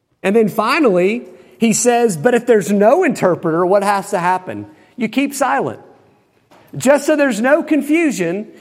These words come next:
if Bob just happens to be the spiritual gift interpreter of your church and Bob's sick that day, then nobody's speaking in tongues.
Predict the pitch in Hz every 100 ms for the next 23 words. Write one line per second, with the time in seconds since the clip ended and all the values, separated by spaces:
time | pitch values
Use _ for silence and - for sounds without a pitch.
0 | - - - 226 165 143 262 320 233 233
1 | 220 - 160 277 262 247 285 294 254 247
2 | 214 269 254 202 165 - - - - 277
3 | 294 285 254 208 254 254 220 240 254 269
4 | 262 254 208 233 220 240 262 294 - -
5 | - - 233 185 214 262 226 - 277 277
6 | 277 285 247 285 302 294 - - 226 226
7 | 277 294 277 285 285 269 277 254 254 262
8 | 190 120 - -